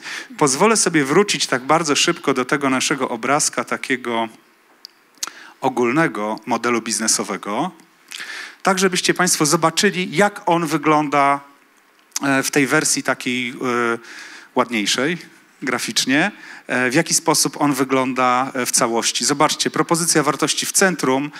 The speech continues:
wszystko, co związane z rynkiem, co związane z tą perspektywą, e, odbiorców naszego projektu jest po prawej stronie, e, a po lewej stronie jest, e, jest wszystko to,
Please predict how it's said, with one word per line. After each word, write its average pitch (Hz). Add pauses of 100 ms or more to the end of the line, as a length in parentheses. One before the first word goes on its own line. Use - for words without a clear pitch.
(340)
wszystko, - (160)
co 143 (120)
związane 151
z 131
rynkiem, 151
co 135
związane 147
z -
tą 143
perspektywą, 143 (420)
e, 131
odbiorców 151
naszego 127
projektu 117
jest 113
po 117
prawej 175
stronie, 135 (640)
e, - (720)
a 143
po 147
lewej 160
stronie 143
jest, -
e, 123
jest 131
wszystko -
to, 139